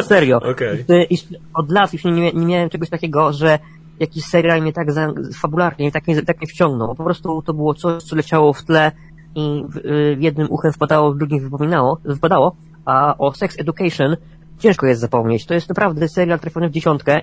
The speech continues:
Speaker 2: i mam nadzieję, że jeżeli twórcę, twórcy nie rozmienią się na drobne i tego pomysłu tak nie, nie rozmemłają na kilkadziesiąt sezonów, to mamy szansę na naprawdę udany serial, który ma,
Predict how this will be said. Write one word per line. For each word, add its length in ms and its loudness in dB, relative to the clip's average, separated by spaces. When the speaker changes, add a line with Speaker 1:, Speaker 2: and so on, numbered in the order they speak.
Speaker 2:
i 280 -2
mam 160 -2
nadzieję, 320 -2
że 120 -2
jeżeli 260 -2
twórcę, 480 0
twórcy 480 0
nie 440 2
rozmienią 320 -2
się 100 -2
na 60 2
drobne 440 0
i 40 -20
tego 240 -6
pomysłu 420 0
tak 200 -2
nie, 500 6
nie 160 4
rozmemłają 840 4
na 300 2
kilkadziesiąt 540 -4
sezonów, 500 0
to 60 -12
mamy 220 0
szansę 280 -4
na 80 0
naprawdę 500 0
udany 260 -4
serial, 440 0
który 300 -4
ma, 280 2